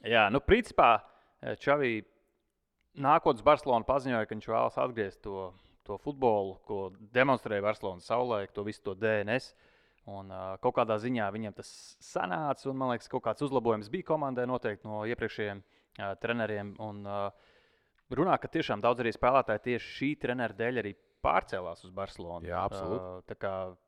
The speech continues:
Speaker 1: nu, tās emocijas tur bija diezgan karstas, jā.
Speaker 2: Tu pareizi pasaki par La Ligu. La Ligā, ā, Barcelonai, ā, tagad nākamās spēles, labi, neviena spēle nav viegla, ar to arī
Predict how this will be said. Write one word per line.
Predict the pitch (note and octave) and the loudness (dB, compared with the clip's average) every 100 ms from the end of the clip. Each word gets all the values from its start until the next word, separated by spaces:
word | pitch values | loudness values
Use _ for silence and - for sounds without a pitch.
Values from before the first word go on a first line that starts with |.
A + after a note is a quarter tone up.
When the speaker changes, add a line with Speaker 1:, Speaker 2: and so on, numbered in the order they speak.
| _ - | _ -10
Speaker 1:
nu, | A2+ A#2 B2 A2+ | -4 -2 -4 -2
tās | B2+ - | -2 0
emocijas | D#3 C3 C#3+ B2+ | 0 -2 -4 -6
tur | C3 | -6
bija | B2+ B2 | -6 -4
diezgan | C3 B2+ B2 | -4 -4 -6
karstas, | - C3+ C3 - - | -2 -2 -2 -10 -10
jā. | G#2 F#2+ _ _ _ - | -8 -8 _ _ _ 0
Speaker 2:
Tu | |
pareizi | G2+ F#3 D#3 - | 6 8 8 6
pasaki | F3 F#3+ D3 A#2 A2 A2 | 4 4 2 2 4 2
par | A#2 G#2+ | 2 2
La | A#2 | 4
Ligu. | B2+ F3 B2+ F#2 - | 6 6 4 -4 -10
La | G2 G#2 | 0 4
Ligā, | A#2+ F#3 E3 A#2 G2+ | 6 8 10 8 6
ā, | - F#2+ F2+ | 0 -2 2
Barcelonai, | C#3 F#3+ D3 A2+ G#2 G2 G2 | 2 4 6 8 6 2 2
ā, | F#2 F#2 | 2 0
tagad | - C3+ A2 | 2 2 2
nākamās | G#2 A#2+ - G#2+ - | 2 0 0 -2 2
spēles, | G#2 A#2+ C3+ - | 4 6 4 2
labi, | G2+ G#2 | 0 2
neviena | A2 B2+ G#2 | 4 4 4
spēle | - G#2 | 2 2
nav | G#2 F#2 | 2 2
viegla, | C3+ A2 E2+ | 4 4 2
ar | F2+ F2 | 0 2
to | F#2+ | 2
arī | F#2 | 2